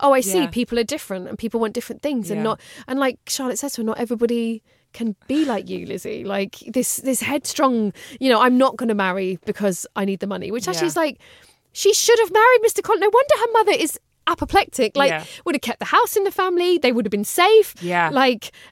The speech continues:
Speaker 1: everything would have been solved. Collins wanted to marry her. Like, boom, done.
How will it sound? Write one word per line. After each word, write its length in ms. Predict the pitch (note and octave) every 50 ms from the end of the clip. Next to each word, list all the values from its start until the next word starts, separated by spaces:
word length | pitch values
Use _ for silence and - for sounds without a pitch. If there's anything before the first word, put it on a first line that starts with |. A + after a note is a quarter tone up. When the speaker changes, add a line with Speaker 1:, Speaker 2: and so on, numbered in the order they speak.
| -
Speaker 1:
everything 360 | - D#4 E4 G4 G#4+ - F4+
would 80 | D4 C#4
have 60 | C4
been 120 | B3 B3 A#3+
solved. 640 | - - D#4 D#4 D#4+ F#4+ G4+ G4+ G4+ G#4 - - - -
Collins 340 | - F4 D#4+ D#4 D4 C4+
wanted 180 | A#3+ A#3 A3 A3+
to 60 | - A3+
marry 320 | A#3 B3 D#4 F4 F#4 F#4
her. 400 | D4+ D4+ F4 F#4 G#4 A4 G4+ E4+
Like, 280 | - C4 B3+ B3+ A#3 - _ _ -
boom, 360 | - A4+ B4 D#4 A3+ F#3+ F3+
done. 540 | F3+ - C#4 F#4+ F4+ A3 G3+ G#3 G#3+ G#3+